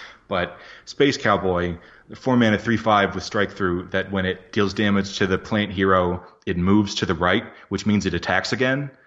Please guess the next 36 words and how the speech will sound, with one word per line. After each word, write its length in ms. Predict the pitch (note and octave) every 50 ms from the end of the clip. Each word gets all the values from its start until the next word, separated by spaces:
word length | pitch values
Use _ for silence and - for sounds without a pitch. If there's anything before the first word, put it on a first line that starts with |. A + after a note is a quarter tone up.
| _ _ _
If 180 | - C#3+ A2+ -
you 100 | B2+ B2
have 320 | A2+ A#2+ A#2 A#2 G#2+ G#2+
some 220 | - - A#2 G#2 - -
open 300 | A#2 A#2 A#2 A#2+ G#2+ G#2
lanes, 460 | G#2 G#2+ A2 A2+ G#2+ G2 F2 E2+ F2
which 160 | F#2 F2+ -
you 120 | - G#2 F#2+
often 320 | G#2 G2+ G2 - G2 F#2+
do 260 | F#2+ A2+ A#2+ A2+ G#2
on 180 | G2 F#2+ F#2+ F2+
turn 240 | - - F#2+ F#2 F2+
four, 540 | - - A#2 A2 G2 F2+ E2+ E2+ F2 - - - - - - _ -
you 160 | F#2+ G2+ G2
can, 520 | - G#2 F#2+ F#2 F2+ F#2 F#2+ F#2 F2+ - _ _ _ _ _ -
you 100 | C3 A#2+
can 140 | - A#2+ A2
attack 320 | A2 - B2 B2 - -
for 100 | - C#3
twelve 540 | - - - D3+ D3+ D#3 C#3 A#2 G2+ F2+ G2+
in 100 | G2+ G#2+
one 180 | A#2 A#2+ B2
turn, 400 | A#2+ B2 C3+ C3 A#2+ G#2 F#2+ F2+
and, 240 | F2+ F2 F2+ F#2+ G2
and 160 | G#2+ A2 G#2
it 180 | G#2 G2 G2+ -
just, 320 | - G#2+ - - - - - - _ -
oh 80 | B2 A#2+
my 140 | A#2+ A#2 A#2
god. 400 | A#2+ A#2 G#2 - - - - - -
It's 180 | D#3+ C3 - -
kind 320 | - - - D3+ D#3+ D#3+
of 320 | D3+ D3 A#2+ G#2+ - - - - - - _ _ _ _ _ _ _ _ -
a 80 | B2 -
combo 480 | - - - B2+ B2+ B2+ A#2+ A#2+ A2+
finish 600 | A2 - B2 A#2 G#2+ G2+ G2 - - - - -